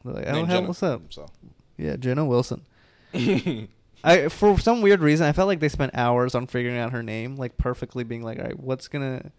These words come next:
Speaker 2: Yeah, yeah.
Speaker 1: what's gonna make that cock hard?" <laughs>
Speaker 2: <laughs>
Speaker 1: Jenna Wilson.
Speaker 2: That's funny.
Speaker 1: It is.
Speaker 2: Um,
Speaker 1: Jenna is a good name. Like,
Speaker 2: It's a
Speaker 1: it's
Speaker 2: good name.
Speaker 1: sultry. It's like she's young.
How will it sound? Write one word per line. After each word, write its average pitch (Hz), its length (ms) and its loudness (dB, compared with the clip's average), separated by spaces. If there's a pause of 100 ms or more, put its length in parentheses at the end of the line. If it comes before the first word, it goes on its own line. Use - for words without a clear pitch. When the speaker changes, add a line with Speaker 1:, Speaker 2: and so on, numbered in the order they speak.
(140)
Speaker 2:
Yeah, 117 160 -2
yeah. 98 200 -4
Speaker 1:
what's 143 120 -2
gonna 151 120 0
make 131 140 -2
that 117 160 -2
cock 117 240 -4
hard?" - 260 -6 (180)
<laughs> 151 120 -4 (400)
Speaker 2:
<laughs> - 1120 4
Speaker 1:
Jenna 151 240 -2
Wilson. - 460 -6 (260)
Speaker 2:
That's 113 220 -8
funny. 92 240 -12 (260)
Speaker 1:
It 202 140 8
is. 254 140 8
Speaker 2:
Um, 151 60 -2
Speaker 1:
Jenna 196 220 8
is 220 180 6
a 175 80 4
good 139 200 2
name. 127 400 -2
Like, - 120 -4
Speaker 2:
It's 135 80 -2
a 135 40 0
Speaker 1:
it's 135 100 -2
Speaker 2:
good - 60 -6
name. 226 80 -6
Speaker 1:
sultry. 170 420 4
It's 165 120 0
like 151 100 0
she's 156 240 -4
young. 147 440 0